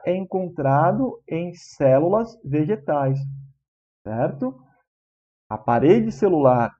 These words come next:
nas células vegetais, ela é feita de celulose. Então, parede celulósica, você pode chamar, ou parede celular das células vegetais. Então, parede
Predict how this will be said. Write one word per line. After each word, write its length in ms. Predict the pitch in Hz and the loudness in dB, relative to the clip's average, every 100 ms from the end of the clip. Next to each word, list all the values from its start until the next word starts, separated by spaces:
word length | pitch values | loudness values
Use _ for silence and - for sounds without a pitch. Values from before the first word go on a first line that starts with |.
| - | -6
nas 380 | 127 117 - | -4 -4 -6
células 460 | - 165 220 202 143 | 2 4 4 0 0
vegetais, 760 | 131 117 110 - 170 190 - - _ _ _ _ _ _ _ - | -2 -2 -4 4 6 6 2 -8 _ _ _ _ _ _ _ -2
ela 160 | 120 | 0
é 60 | 120 | 0
feita 340 | - 151 160 | 2 0 0
de 140 | 143 139 | -2 -4
celulose. 1080 | - - 175 233 247 143 135 127 110 - - _ | -6 2 4 4 6 10 10 10 4 -8 -14 _
Então, 340 | 143 175 - | 2 2 0
parede 520 | - 196 160 180 185 175 | 6 8 10 6 6 -2
celulósica, 880 | - 151 143 127 117 123 131 - | 2 4 6 6 6 4 2 -4
você 140 | 220 151 | -6 -4
pode 260 | 127 123 | -2 -2
chamar, 480 | - 117 113 139 - - | 0 -2 2 0 0 6
ou 280 | 151 202 - - | 8 8 6 6
parede 560 | 175 151 139 170 208 202 | 10 10 10 6 4 -4
celular 680 | - 226 240 175 170 240 - _ _ _ _ _ | 0 2 6 10 10 8 2 _ _ _ _ _
das 240 | 127 117 117 | -4 -4 -2
células 480 | 120 117 135 170 | 0 0 2 0
vegetais. 580 | 165 175 233 - 139 95 - | 0 0 0 2 2 0 -6
Então, 300 | - 135 190 - - _ _ _ _ _ _ _ _ _ _ | -4 -2 -2 -8 -18 _ _ _ _ _ _ _ _ _ _
parede 720 | 156 131 117 113 135 147 226 | 6 6 6 2 2 0 -2